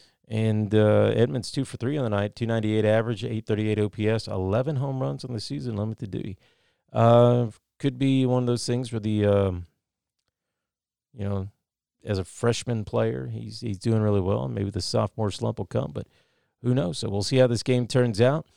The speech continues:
Uh, it's going a little bit late for me, so I'm not gonna be able to finish this one out before this, uh, or, you know, this episode's gonna be done before we get to, uh, the end of this game.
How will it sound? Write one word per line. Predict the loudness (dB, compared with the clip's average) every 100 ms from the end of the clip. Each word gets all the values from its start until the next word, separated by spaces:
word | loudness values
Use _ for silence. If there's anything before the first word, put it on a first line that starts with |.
| -20 -20 _ 0
Uh, | 4 6 6 4 0
it's | -2
going | 0 4
a |
little | 4
bit | 4 2
late | 0 -2
for | -2
me, | -2 0 -2
so | 0 2 4 4 2 -2 -4 -10 -18 _ _ -8
I'm | -4 -2
not | 0 0
gonna | 0
be | 2
able | 0
to | 0
finish | -2 -2 -2
this | -2 -4 -2
one | 0
out | 0 -2
before | -6 -4 -2
this, | -2 -2
uh, | 0 0 -2
or, | -6 -10 _ _ _ _
you | -14
know, | -14 -16 _ _ _ _ _ _
this | 0 4
episode's | 4 4 2 4
gonna | 2
be | 2
done | 0 2 2 0 -6 -12 _ _ _ -12
before | -12 -4 -4 -2
we | -4
get | -2 -4 -4
to, | -6 -4 -2
uh, |
the | -2
end | -4
of | -6
this | -10 -8
game. | -10 -10